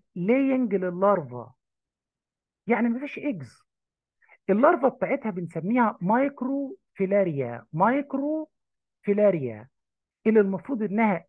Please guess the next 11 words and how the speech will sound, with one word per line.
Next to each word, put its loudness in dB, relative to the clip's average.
بتهاجر -2
عن 0
طريق -6
الليمفاتكس، -6
خلاص، -2
to -2
general 0
circulation، -4
تمام 0
كده؟ 0
to -8